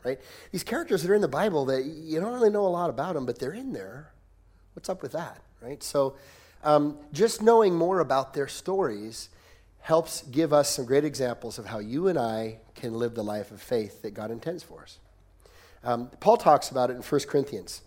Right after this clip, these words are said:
ten eleven. He says, "These things happened to them," those people who lived back then, uh, "as examples for us. They were written down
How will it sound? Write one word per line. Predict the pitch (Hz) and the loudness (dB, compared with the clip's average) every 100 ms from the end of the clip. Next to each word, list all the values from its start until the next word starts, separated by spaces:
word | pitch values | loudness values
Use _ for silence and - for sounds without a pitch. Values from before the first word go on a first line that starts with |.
| _ | _
ten | - 143 | -4 -2
eleven. | 131 92 90 - _ _ _ - - - _ _ - - - _ | 0 -2 -10 -20 _ _ _ -20 -20 -20 _ _ -20 -20 -20 _
He | 151 | -4
says, | 147 - 120 90 - - - _ _ _ _ _ - - - - | 2 6 6 4 -6 -8 -18 _ _ _ _ _ -20 -20 -20 -2
"These | - 196 | 2 4
things | - 185 175 | 6 4 4
happened | 170 190 190 147 | 4 4 4 -2
to | - | -2
them," | 110 98 101 139 _ _ _ _ _ _ _ _ _ _ _ - | -4 -6 -10 -16 _ _ _ _ _ _ _ _ _ _ _ -4
those | 131 127 | -2 -2
people | - 123 113 | -4 -6 -6
who | 113 | -2
lived | 113 110 - - | 2 2 -2 -8
back | 104 98 | -6 -6
then, | 113 98 95 123 - - - - | -8 -8 -8 -16 -20 -20 -20 -6
uh, | 117 120 | -4 2
"as | 131 127 | 2 2
examples | 131 170 190 175 117 | 2 4 4 4 -2
for | - 139 | 0 2
us. | 110 - | 2 0
They | 120 127 | 0 2
were | 123 | 2
written | 117 143 196 202 | 2 2 2 2
down | 156 123 117 123 | 2 2 -2 -6